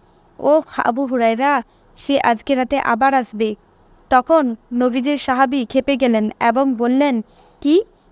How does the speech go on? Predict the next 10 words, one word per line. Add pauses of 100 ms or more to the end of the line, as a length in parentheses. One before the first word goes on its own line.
(140)
তাকে
আমি
দুইবার (100)
তিনবার
ছেড়ে
দিলাম,
তারপরেও
সে
আবার
আসবে?